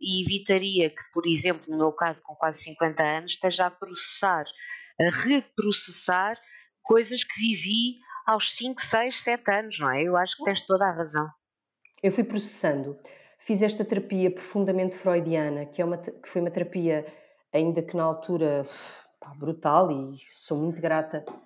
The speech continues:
Speaker 2: só que era muito cansativa, era uma terapia prolongada, dura, muito arrastada, hum, excessivamente focada na relação com os pais. E eu desisto da terapia quando meu pai faleceu aos vinte e quatro anos.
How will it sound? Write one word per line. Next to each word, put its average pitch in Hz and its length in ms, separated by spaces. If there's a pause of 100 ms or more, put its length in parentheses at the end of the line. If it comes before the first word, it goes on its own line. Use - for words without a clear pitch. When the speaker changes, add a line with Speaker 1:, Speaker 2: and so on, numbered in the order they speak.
(300)
Speaker 2:
só - 160
que 160 120
era 151 120
muito 151 520
cansativa, 156 600 (100)
era 151 100
uma 143 120
terapia 147 720 (100)
prolongada, 151 840
dura, 143 640 (520)
muito 160 240
arrastada, 151 880 (340)
hum, 156 480
excessivamente 185 720
focada 165 340
na 165 100
relação 160 360
com - 80
os - 120
pais. 143 580 (580)
E 180 160
eu 202 160
desisto 170 640
da 180 160
terapia 190 960 (240)
quando 185 160
meu 185 100
pai 185 160
faleceu 180 480
aos 170 120
vinte 170 160
e 170 60
quatro 165 300
anos. 147 200